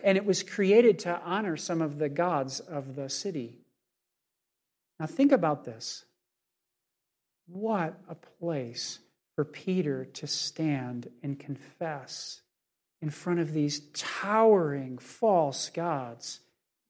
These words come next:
that Jesus was the Christ, the Son of the living God. How dramatic.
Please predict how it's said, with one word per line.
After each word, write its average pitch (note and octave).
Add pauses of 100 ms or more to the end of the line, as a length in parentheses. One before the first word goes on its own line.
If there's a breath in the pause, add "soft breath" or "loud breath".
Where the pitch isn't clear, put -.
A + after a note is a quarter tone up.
(160)
that D3+
Jesus D#3+ (380)
was C#3+
the C3+
Christ, - (840)
the C3+
Son G3
of D3
the C3+
living C#3+
God. A#2+ (1000)
How G#3
dramatic. C#3+